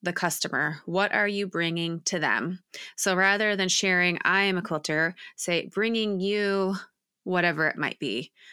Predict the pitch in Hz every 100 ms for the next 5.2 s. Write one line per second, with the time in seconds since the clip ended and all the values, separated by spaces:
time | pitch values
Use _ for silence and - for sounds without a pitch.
0 | - - 180 170 151 151 170 - _ -
1 | - - 190 185 180 180 165 - - 190
2 | 165 165 - 170 160 147 147 - _ _
3 | - 208 180 156 - 160 - - 110 165
4 | - - - - - - 185 180 165 160
5 | 156 196